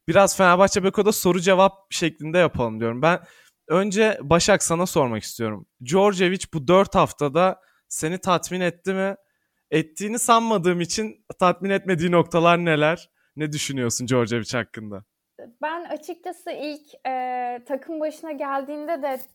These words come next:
Speaker 2: çok fazla olumsuz düşünmemek taraftarıydım. Bilmiyorum yani gerçekten bu podcast'in en olumlu <laughs> insanı olabilirim her iki,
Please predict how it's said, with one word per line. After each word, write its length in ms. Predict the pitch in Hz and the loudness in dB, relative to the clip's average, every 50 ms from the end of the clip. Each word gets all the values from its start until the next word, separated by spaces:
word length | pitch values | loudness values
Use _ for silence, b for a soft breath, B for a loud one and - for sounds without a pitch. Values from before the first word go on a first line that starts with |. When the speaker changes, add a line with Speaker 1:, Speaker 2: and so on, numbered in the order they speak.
| _ _ - | _ _ -8
Speaker 2:
çok 280 | - - 359 359 349 - | 0 2 2 2 2 2
fazla 400 | - 302 262 247 247 247 240 277 | 6 8 8 8 8 4 2 0
olumsuz 760 | 262 269 269 277 277 277 - - 339 320 285 269 240 233 240 | 0 0 0 -4 -6 -8 -8 -8 -8 -8 -8 -12 -14 -10 -8
düşünmemek 800 | 277 269 - 370 381 359 277 247 240 240 233 233 _ _ _ - | -8 -6 -6 -6 -4 -4 -4 -4 -4 -6 -6 -8 _ _ _ -6
taraftarıydım. 1080 | - 254 240 233 233 233 233 - - 269 247 233 233 240 254 269 277 240 233 233 233 | 0 2 4 4 4 2 0 -4 -6 -4 -2 0 0 0 -2 -4 -4 -6 -8 -8 -8
Bilmiyorum 340 | 254 262 240 240 220 214 214 | -8 -6 -4 -6 -4 -2 -2
yani 200 | 214 196 220 220 | -4 -4 -2 -2
gerçekten 580 | 208 214 214 226 - - 233 - 240 226 226 | 0 0 0 0 -4 -8 -8 -6 -6 -6 -6
bu 40 | 226 | -8
podcast'in 640 | - - 240 226 226 - - 254 226 226 - - 247 | -8 -6 -6 -6 -6 -6 -6 -6 -6 -6 -6 -6 -4
en 220 | 254 254 247 240 240 | -4 -4 -4 -4 -2
olumlu 520 | 233 233 233 220 226 233 233 233 247 233 | -2 -2 0 0 -2 -4 0 0 0 0
<laughs> 20 | - | 0
insanı 440 | 226 233 233 - - 269 311 285 | -2 -4 -4 -2 0 2 2 4
olabilirim 520 | 269 262 262 254 240 240 247 269 269 247 233 | 4 4 2 0 -2 -2 0 0 0 0 0
her 120 | 226 220 | -2 -2
iki, 240 | 214 233 - - - | -4 -8 -12 -14 -20